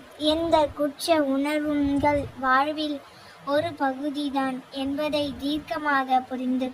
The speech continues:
கொள். அதுவே வாழ்க்கை கிடையாது. எந்த துன்பமும் எந்த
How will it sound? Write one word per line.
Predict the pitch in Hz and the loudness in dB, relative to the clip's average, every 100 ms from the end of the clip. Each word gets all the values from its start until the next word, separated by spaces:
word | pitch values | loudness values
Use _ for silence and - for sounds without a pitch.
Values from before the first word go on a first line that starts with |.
| - | -6
கொள். | 269 262 - - - - | -6 -6 -8 -20 -20 -8
அதுவே | 254 247 277 277 285 294 | -4 -2 -2 -2 0 0
வாழ்க்கை | 269 262 285 302 277 | 0 0 0 0 -2
கிடையாது. | 277 247 254 254 254 254 262 262 - - - - | -2 -2 0 0 2 2 0 -4 -10 -20 -14 -6
எந்த | 269 277 277 269 262 | -2 0 0 -2 -2
துன்பமும் | 262 269 277 277 277 302 320 | 0 0 0 0 0 -2 -4
எந்த | 302 294 311 | -8 -6 0